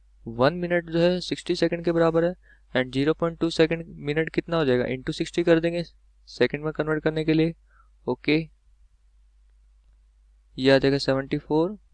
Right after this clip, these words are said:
डिग्री, फिफ्टी टू मिनट and ज़ीरो पॉइंट टू into सिक्सटी, ये कितना होगा, that is equal to ट्वेल्व सेकंड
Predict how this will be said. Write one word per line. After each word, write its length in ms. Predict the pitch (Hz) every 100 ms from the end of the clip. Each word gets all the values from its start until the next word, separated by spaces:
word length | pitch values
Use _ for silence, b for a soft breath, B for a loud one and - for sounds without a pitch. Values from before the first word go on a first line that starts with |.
| - _ - _ _ _ _ _ _ _ _ _ _ _ _
डिग्री, 420 | 131 127 135 180 - _ _ _ _ _ _ _ _ _ _ _
फिफ्टी 360 | - 135 - 151
टू 340 | - 165 208 - - - - 123
मिनट 400 | 123 127 156 - b b -
and 180 | 127 127
ज़ीरो 200 | 127 147
पॉइंट 280 | - 160 156
टू 140 | 165 147
into 260 | 156 160
सिक्सटी, 300 | 160 160 -
ये 120 | 160
कितना 280 | 143 147 147
होगा, 140 | 139 131
that 200 | 123 123
is 100 | 123
equal 180 | 120 120
to 80 | 127
ट्वेल्व 180 | 151 160
सेकंड 360 | - 156 165